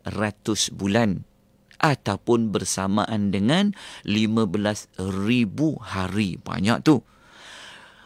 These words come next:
Baiklah, kalau dia tak dapat buat separuh malam, dia cuma dapat satu perempat malam saja, dia tetap dapat ganjaran tu, seperti mana dia dapat beribadat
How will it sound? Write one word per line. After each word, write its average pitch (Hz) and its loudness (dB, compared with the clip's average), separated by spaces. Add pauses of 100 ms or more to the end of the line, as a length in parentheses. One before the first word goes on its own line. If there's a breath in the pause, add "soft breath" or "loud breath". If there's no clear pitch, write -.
(460 loud breath)
Baiklah, 98 -2
kalau 180 2 (160)
dia 156 6
tak - 2
dapat - 2
buat 135 2
separuh 151 0
malam, 135 2 (240)
dia 131 4
cuma 151 -2
dapat 139 -2 (260 soft breath)
satu - 0
perempat 151 -4
malam 170 4
saja, 127 4 (380 loud breath)
dia 92 -2
tetap - 2
dapat 117 4
ganjaran 135 2
tu, 165 0 (320 loud breath)
seperti - -2
mana 135 -2
dia 113 0
dapat - -2
beribadat 107 -2